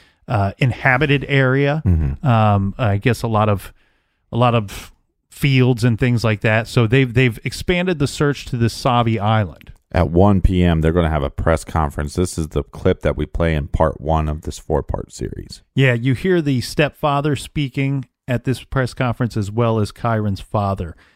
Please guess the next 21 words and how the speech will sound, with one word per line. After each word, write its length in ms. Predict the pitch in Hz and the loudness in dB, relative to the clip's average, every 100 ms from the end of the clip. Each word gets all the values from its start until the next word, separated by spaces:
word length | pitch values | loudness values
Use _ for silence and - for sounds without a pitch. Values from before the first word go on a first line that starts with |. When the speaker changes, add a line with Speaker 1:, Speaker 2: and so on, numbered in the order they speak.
| - - | -6 0
Speaker 1:
Now, 180 | 127 | 2
by 160 | 120 135 | 2 2
this 200 | 156 180 | 0 -2
point, 440 | - - 165 131 131 | -6 -4 -2 -2 -2
we're, 400 | 143 139 131 - _ _ _ - | 0 0 -2 -8 _ _ _ -4
we're 220 | 143 143 | 0 0
one 340 | 117 139 185 170 | 0 0 0 0
week 260 | 170 - | -4 -2
removed, 640 | 139 120 156 165 73 - - _ _ _ - | 0 2 4 2 -2 -12 -20 _ _ _ -2
you 60 | |
know, 280 | 113 107 107 | 2 2 0
one 360 | 98 131 143 160 | -4 -2 0 0
week 200 | 156 147 | -2 0
after 320 | 139 - 139 | 0 0 -2
the 120 | 120 | 0
disappearance 720 | 120 113 110 139 143 123 - | -2 -2 -4 -2 0 0 -2
and 140 | 120 | -2
Speaker 2:
Mm-hmm. 100 | 92 78 | 0 2
Speaker 1:
still 340 | 139 127 117 - _ _ - | 2 2 0 -6 _ _ -2
no 140 | 110 | -2
Kyron. 500 | 110 131 127 110 82 | 0 0 0 0 -4